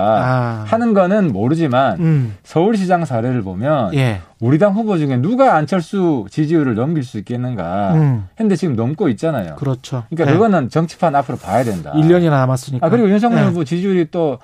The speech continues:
Speaker 2: 계속 고공행진하는 법도 없고
Speaker 1: 그렇죠.
Speaker 2: 정치는
Speaker 1: 예.
Speaker 2: 변화무쌍하기 때문에.
Speaker 1: 음, 음.
Speaker 2: 근데 하-,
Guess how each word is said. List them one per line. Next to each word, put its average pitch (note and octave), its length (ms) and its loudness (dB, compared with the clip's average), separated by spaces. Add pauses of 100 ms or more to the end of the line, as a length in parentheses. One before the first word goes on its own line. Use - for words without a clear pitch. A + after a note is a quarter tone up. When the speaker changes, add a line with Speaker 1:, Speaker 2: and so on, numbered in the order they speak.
(220)
Speaker 2:
계속 D3 400 -4
고공행진하는 D#3+ 680 -2
법도 C3+ 280 -6
없고 C#3+ 460 -4
Speaker 1:
그렇죠. D3+ 440 -4
Speaker 2:
정치는 D3+ 340 0
Speaker 1:
예. - 20 -2
Speaker 2:
변화무쌍하기 C#3+ 760 -2
때문에. D#3 400 -2
Speaker 1:
음, D3+ 40 -2
음. B2+ 140 -4 (140)
Speaker 2:
근데 D3+ 100 -10
하-, - 160 -10